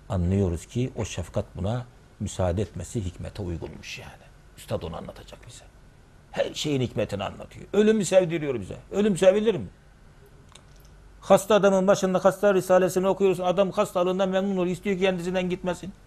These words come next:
Misafirim benim. Ben ona iyi bakmam lazım. Geçen bir tanesinin başında okuduk. Allah Allah diyor. Ya, ya üstad bunu bu kadar güzel an-, bu benim misafirim.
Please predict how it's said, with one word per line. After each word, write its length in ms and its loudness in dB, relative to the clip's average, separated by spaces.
Misafirim 560 4
benim. 220 4
Ben 100 4
ona 180 2
iyi 200 2
bakmam 320 0
lazım. 180 0
Geçen 300 0
bir 60 -4
tanesinin 420 -2
başında 320 0
okuduk. 300 -2
Allah 280 -2
Allah 240 -4
diyor. 300 -4
Ya, 60 -4
ya 80 -6
üstad 360 -2
bunu 180 0
bu 100 -2
kadar 200 0
güzel 280 6
an-, 160 2
bu 100 0
benim 140 4
misafirim. 560 4